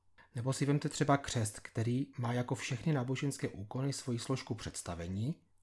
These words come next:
ale jeho podstatou je proměna duchovního, dokonce vlastně ontologického stavu pokřtěného. K čemuž ovšem samozřejmě potřebujete víru, jinak je pro vás tento rituál pouze divadlem,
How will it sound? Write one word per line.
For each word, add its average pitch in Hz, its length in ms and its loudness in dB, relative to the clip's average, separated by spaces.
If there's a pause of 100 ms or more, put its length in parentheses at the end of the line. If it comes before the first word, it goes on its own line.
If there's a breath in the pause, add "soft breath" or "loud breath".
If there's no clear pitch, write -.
ale 120 180 4
jeho 120 200 2
podstatou 147 640 2
je 120 120 0
proměna 135 480 2
duchovního, 131 880 2
dokonce 117 380 -2
vlastně 117 280 2
ontologického 127 840 2
stavu 113 300 -2
pokřtěného. 98 680 -2 (400 soft breath)
K - 80 -14
čemuž 117 260 2
ovšem 139 220 -2
samozřejmě 123 440 2
potřebujete 123 600 0
víru, 98 440 0 (280 loud breath)
jinak 113 240 0
je 117 60 2
pro 120 200 2
vás 131 180 2
tento 127 260 0
rituál 120 400 0
pouze 117 360 0
divadlem, 107 680 2